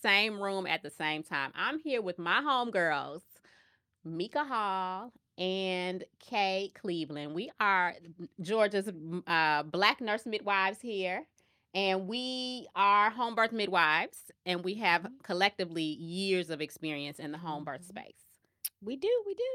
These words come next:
Speaker 1: Oh my God. This is a <laughs> huge thing, okay? Um, if you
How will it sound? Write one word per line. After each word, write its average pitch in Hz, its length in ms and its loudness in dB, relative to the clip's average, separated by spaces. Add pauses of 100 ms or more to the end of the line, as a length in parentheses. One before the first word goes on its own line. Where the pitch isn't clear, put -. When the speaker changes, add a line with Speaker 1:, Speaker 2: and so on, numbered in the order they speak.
(400)
Speaker 1:
Oh 320 100 6
my 587 260 -4
God. 571 540 -10
This 302 160 0
is 370 140 2
a 254 260 6
<laughs> - 60 -20
huge 277 320 0
thing, 170 400 0
okay? 214 480 4 (420)
Um, 214 340 4
if 214 200 2
you 277 260 2